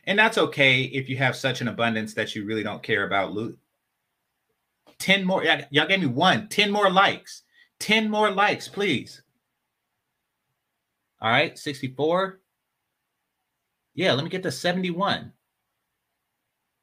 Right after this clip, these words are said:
Thank you. Sixty-five. Sixty-seven. Thanks a lot.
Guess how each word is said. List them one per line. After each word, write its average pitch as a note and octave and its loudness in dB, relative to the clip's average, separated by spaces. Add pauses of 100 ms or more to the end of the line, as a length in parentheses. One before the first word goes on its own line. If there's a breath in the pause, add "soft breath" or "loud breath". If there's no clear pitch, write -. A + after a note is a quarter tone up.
(160)
Thank C3 -4
you. F#3+ -6 (1160)
Sixty-five. D#3 -2 (2500)
Sixty-seven. D#3 -4
Thanks C3+ 0
a E3 -4
lot. D3+ 0